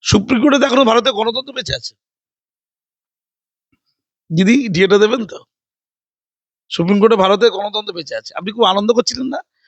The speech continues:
পরদিনই একদম চপে টাকা দিয়ে দিল, "ডিএ দাও।"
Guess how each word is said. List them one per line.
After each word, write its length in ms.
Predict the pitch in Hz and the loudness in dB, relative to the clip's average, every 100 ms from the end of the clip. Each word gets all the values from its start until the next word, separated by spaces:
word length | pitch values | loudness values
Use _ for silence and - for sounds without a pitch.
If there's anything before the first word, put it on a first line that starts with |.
| _ - | _ -2
পরদিনই 560 | 220 185 240 247 233 | -2 0 2 2 2
একদম 360 | - 190 190 190 | 0 0 -2 0
চপে 220 | 226 208 | 0 0
টাকা 200 | 214 196 | 0 0
দিয়ে 200 | 180 185 | -2 -8
দিল, 200 | 175 180 | -10 -14
"ডিএ 220 | 175 202 | -4 -2
দাও।" 340 | 196 165 143 | 0 -2 -6